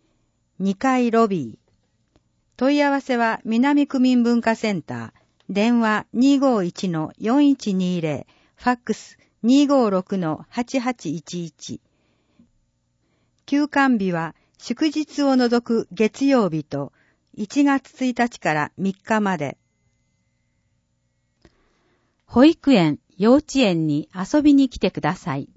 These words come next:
Speaker 2: 対象は、保育園、幼稚園に通っていない乳幼児と保護者。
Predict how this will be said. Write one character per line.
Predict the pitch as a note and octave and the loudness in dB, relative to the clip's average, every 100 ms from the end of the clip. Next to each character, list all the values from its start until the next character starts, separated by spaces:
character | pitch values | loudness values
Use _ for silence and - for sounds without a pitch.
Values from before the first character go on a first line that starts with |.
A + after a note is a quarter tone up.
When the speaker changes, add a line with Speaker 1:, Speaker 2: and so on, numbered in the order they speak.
| _ - _ - _ _ _ - _ - - - | _ -20 _ -20 _ _ _ -20 _ -20 -20 -6
Speaker 2:
対 | E3+ B3 | 0 0
象 | - A#3 G#3+ | 2 2 4
は、 | G3 F#3+ A3 _ _ _ _ _ | 4 2 -4 _ _ _ _ _
保 | - B3+ | 2 4
育 | D#4+ - C4+ | 4 2 0
園、 | F3 C3+ - _ _ | 2 0 -6 _ _
幼 | G#3+ D4 | 2 4
稚 | E4 - | 2 2
園 | D4+ F#3+ D#3 | 2 4 2
に | D3+ | 0
通 | - | 0
っ | E3+ C4 | 2 2
て | - B3 A#3+ | 0 0 2
い | A3+ | 2
な | A3+ A#3 | 0 0
い | A#3+ | -2
乳 | D3 D3+ A3+ D4 | -4 0 4 6
幼 | D4+ C4 | 6 2
児 | D#3+ C3+ | 0 -4
と | C#3+ C3+ | -6 -8
保 | - E3 | -6 -4
護 | G#3+ | -2
者。 | - - A#2 | -4 -6 -12